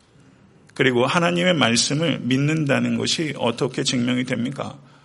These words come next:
하나님의 말씀을 지키는 것으로 증명이 되는 것입니다. 하나님의 말씀을 믿는 것과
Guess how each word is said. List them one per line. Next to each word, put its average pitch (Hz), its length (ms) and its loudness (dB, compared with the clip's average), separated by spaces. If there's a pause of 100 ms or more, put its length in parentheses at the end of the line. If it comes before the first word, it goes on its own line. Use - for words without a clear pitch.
(240)
하나님의 160 400 -2
말씀을 131 640 -2
지키는 123 560 -2
것으로 117 520 -4
증명이 123 460 -2
되는 110 240 -4
것입니다. 107 480 -10 (760)
하나님의 180 400 0
말씀을 143 440 2
믿는 127 380 0
것과 135 500 -2